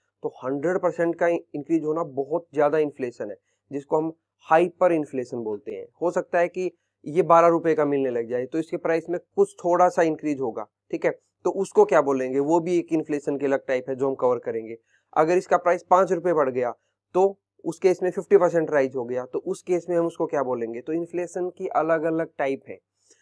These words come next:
हम ये भी देखेंगे कि क्या इन्फ्लेशन किसी कंट्री में होना चाहिए या नहीं होना चाहिए, इन्फ्लेशन के ना होने से क्या होगा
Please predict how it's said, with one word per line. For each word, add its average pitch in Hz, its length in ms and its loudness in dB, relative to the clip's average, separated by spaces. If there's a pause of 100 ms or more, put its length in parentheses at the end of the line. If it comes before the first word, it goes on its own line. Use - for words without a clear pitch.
(160)
हम 180 160 0
ये 185 140 6
भी 190 120 -4
देखेंगे 196 340 6
कि 190 60 0
क्या 190 180 0
इन्फ्लेशन 180 600 -2
किसी 180 260 -6
कंट्री 165 360 -2
में 170 120 0
होना 156 300 -2
चाहिए 165 520 -4 (300)
या 160 180 0
नहीं 160 300 2
होना 143 240 2
चाहिए, 120 380 -10 (260)
इन्फ्लेशन 175 520 -2
के 185 120 -2
ना 185 220 2
होने 185 260 -2
से 180 140 -4
क्या 165 200 2
होगा 135 360 0